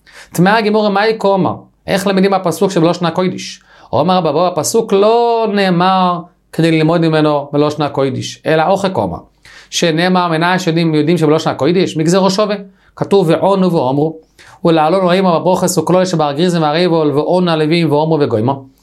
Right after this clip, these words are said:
מה אני אמור לעלון בלושן הקודש כמו שראינו לעיל? אף כאן בלושן הקודש. ממשיכה המשנה וסדר רגל ערופו כיצד, כי מוצא חול באדומו, וכולי, ויוצא זקניך ושבטיך, שלושים בזן הגודל ש-,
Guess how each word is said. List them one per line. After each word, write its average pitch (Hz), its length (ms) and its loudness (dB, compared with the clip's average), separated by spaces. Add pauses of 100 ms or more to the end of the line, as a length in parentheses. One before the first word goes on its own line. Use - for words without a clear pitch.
(320)
מה 180 180 2
אני 175 240 0
אמור 180 200 0
לעלון 170 160 0
בלושן 160 200 0
הקודש 151 200 -2
כמו 160 140 -2
שראינו 160 380 0
לעיל? 156 420 0 (280)
אף 143 220 -6
כאן 208 220 0
בלושן 185 280 0
הקודש. 151 560 -2 (280)
ממשיכה 92 520 -2
המשנה 160 440 0
וסדר 127 640 0
רגל 135 180 0
ערופו 135 360 -2
כיצד, 233 460 -2 (320)
כי - 120 -4
מוצא 120 300 -2
חול 139 240 0
באדומו, 185 720 0 (220)
וכולי, 214 440 2
ויוצא 156 280 0
זקניך 143 440 -2
ושבטיך, 190 480 -2 (380)
שלושים 208 440 0
בזן 165 180 2
הגודל 151 440 0
ש-, 123 80 -6